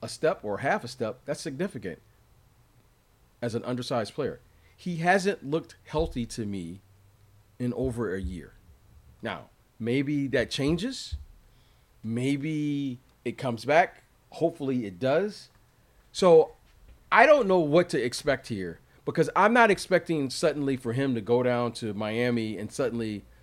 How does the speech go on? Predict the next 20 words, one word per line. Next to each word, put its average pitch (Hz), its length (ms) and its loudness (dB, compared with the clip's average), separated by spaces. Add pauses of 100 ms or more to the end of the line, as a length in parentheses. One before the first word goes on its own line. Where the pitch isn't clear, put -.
Pat 127 240 -4
Riley 113 640 -2
and 104 300 -8
the 98 100 -8
medical 117 320 -6
staff 107 300 -6
there 104 200 -6
to, 98 300 -10 (600)
to - 100 -12
wave 113 260 0
a 107 40 -4
magic 113 340 -2
wand 113 380 -2
and 104 80 -8
he 110 80 -6
suddenly 110 360 -4
returns 104 460 -8
back 104 220 -6
to - 80 -14
the 92 240 -6